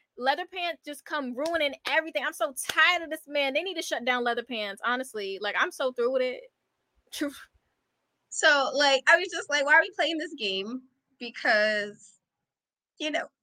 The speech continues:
Speaker 2: <laughs> why you do that to him? But, you know, Finn will have his time. I, I have to believe that Finn will have, should have his time. I, I feel like at some point
Speaker 1: You know
Speaker 2: his time will come, you know, n-,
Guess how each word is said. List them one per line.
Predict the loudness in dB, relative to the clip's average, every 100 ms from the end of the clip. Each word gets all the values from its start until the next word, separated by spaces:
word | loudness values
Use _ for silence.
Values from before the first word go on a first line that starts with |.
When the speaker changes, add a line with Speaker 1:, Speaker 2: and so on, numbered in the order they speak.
| _
Speaker 2:
<laughs> | _ -6
why | 2 8 12 12 10 -8 6 12 12
you | 12 8
do | 8
that | 10 10 12
to | 12 12
him? | 12 2 -14 -14 _ 10
But, |
you | 10 10
know, | 8 6 6 12
Finn | 12 12
will | 12
have | 12 12 10
his | 0
time. | 4 6 6 6
I, | 8 8 6 4
I |
have | 6 8 6 4
to |
believe | -6 -4 -2 -4 0
that | 2 2 2
Finn | 0 0
will | 0
have, | 6 10 10 8 _ _ -20 _ _ _ _ -8
should | -4 2
have | 6 6 6
his | -8
time. | -2 -2 -2 -4 -4
I, | 0
I | 0 0
feel | -2 -2 0
like | 2 0 -4 _ 4
at | 4 4
some | 6 6 6 _
point | 0 0
Speaker 1:
You | 2
know | 0
Speaker 2:
his | 2 2
time | 2 2
will | -6
come, | 2 4 4 2 -10 _ _ _ _ _ _ _
you | -6 2
know, | 8 8 8 4 -2 -6 _ _
n-, | -2